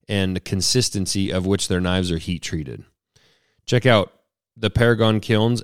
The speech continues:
at paragon web dot com.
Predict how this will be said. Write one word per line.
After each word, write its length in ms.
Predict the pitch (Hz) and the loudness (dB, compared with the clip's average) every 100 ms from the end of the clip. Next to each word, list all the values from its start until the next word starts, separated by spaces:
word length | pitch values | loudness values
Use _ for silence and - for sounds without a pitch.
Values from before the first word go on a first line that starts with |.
| - | -2
at 360 | 104 101 104 - _ _ - | 2 4 2 -2 _ _ -6
paragon 720 | 120 120 120 113 113 113 117 | 2 2 4 2 2 0 -2
web 460 | 107 104 101 104 - 98 | -4 0 2 0 -8 -4
dot 360 | 98 95 - | -2 -2 -4
com. 480 | - 98 87 71 - | -6 -4 -4 -6 -16